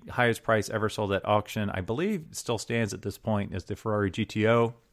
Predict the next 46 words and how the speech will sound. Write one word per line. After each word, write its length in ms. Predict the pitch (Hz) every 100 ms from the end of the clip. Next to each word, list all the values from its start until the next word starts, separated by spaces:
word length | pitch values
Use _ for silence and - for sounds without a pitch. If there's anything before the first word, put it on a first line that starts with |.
| _ _ _ _ _ - -
The 140 | 113
last 260 | 110 113 -
one 120 | 110
sold 240 | - 110
for 100 | -
forty-eight 420 | 101 117 107 107 98
million 240 | 101 95
dollars 380 | 98 104 98 104
or 60 |
so. 180 | - 107
It's 100 | 98
actually 220 | 160 -
here 140 | 139 123
in 40 |
Cincinnati. 600 | - 123 95 107 123 135 _ - - _ _
And 140 | 110 98
we 80 | 104
have 160 | 101
two 160 | - 247
G 160 | 175
T 180 | - 101
Os 280 | 98 117 - -
here 180 | 117 98
in 80 |
Cincinnati 480 | - 98 95 90 92
now, 220 | 87 95
out 140 | 101 92
of 60 | 92
the, 60 | - 107
out 80 |
of 100 | 104
the 120 | 92 87
thirty-six 580 | 110 92 87 101 -
or 80 | 98
thirty-seven 580 | 90 98 90 - 101 98
of 120 | 95
them. 140 | 139 151 - - - _ -
One 200 | 127 117
privately 440 | 127 127 127 120
sold 400 | 104 127 123 120
to 120 | 113
the 120 | 104 101
guy 400 | 113 117 120 110
who 220 | 117 -
owns 420 | 110 113 110 95
WeatherTech 760 | 98 117 127 123 - 131 -